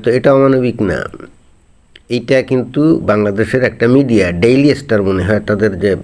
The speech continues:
নিউজ পোর্টাল, সেখানে বলল। খুবই মজা লাগলো আমার। অর্থাৎ যে বাংলাদেশ,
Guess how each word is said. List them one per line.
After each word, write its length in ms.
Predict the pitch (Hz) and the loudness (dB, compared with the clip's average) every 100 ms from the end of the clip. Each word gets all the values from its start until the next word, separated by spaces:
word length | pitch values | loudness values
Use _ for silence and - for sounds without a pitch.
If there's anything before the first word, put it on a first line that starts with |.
| - | -8
নিউজ 340 | 87 104 117 - | -4 0 0 -2
পোর্টাল, 320 | - 120 131 - | -2 0 0 -2
সেখানে 300 | 104 101 123 | -2 0 2
বলল। 280 | 165 - - - - - - _ _ _ _ _ _ _ _ - _ _ _ - - - - - - - _ | 2 0 -6 -14 -20 -20 -20 _ _ _ _ _ _ _ _ -20 _ _ _ -20 -20 -20 -20 -20 -20 -20 _
খুবই 400 | - 147 165 165 - | 0 4 4 4 4
মজা 480 | 135 117 127 127 131 | 4 4 4 4 4
লাগলো 440 | 113 90 92 92 | 4 2 0 0
আমার। 220 | 87 82 - - - - - | 0 -6 -10 -18 -20 -18 -6
অর্থাৎ 380 | 117 139 135 - - - 101 92 76 | -2 0 0 -2 -12 -10 -6 -4 0
যে 360 | 117 135 143 127 | 2 4 4 2
বাংলাদেশ, 680 | 117 98 92 90 82 92 | 0 -2 -2 -4 -4 -6